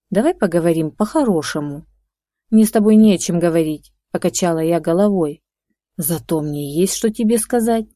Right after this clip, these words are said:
"А мне это, знаешь ли, не интересно", пожала я плечами. "Все, что ты можешь сказать, ты очень скоро расскажешь в соответствующем месте.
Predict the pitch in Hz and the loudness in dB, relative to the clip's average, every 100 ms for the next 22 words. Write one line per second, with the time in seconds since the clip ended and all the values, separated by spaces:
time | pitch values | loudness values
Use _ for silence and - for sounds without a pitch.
0 | _ _ _ _ _ _ _ - 220 262 | _ _ _ _ _ _ _ -2 2 4
1 | 269 254 254 233 254 247 - 240 240 240 | 2 2 0 0 0 0 0 2 4 4
2 | 233 226 233 240 - 175 156 _ _ _ | 2 0 0 0 0 -4 -8 _ _ _
3 | - 185 175 165 160 160 170 165 175 160 | -6 -2 0 0 0 -2 -4 -6 -4 -4
4 | 151 170 _ _ _ - 294 - 226 240 | -6 -14 _ _ _ -4 -4 -2 0 2
5 | 240 226 - 247 233 254 226 - 220 208 | 2 0 -2 -2 0 0 -2 2 4 4
6 | 196 202 - 226 208 190 190 226 196 175 | 4 0 0 0 2 2 0 0 -2 -2
7 | - 180 - 170 - 185 - 247 247 170 | -2 -2 0 -4 -2 -4 -2 0 2 0
8 | - - 139 | -2 -10 -12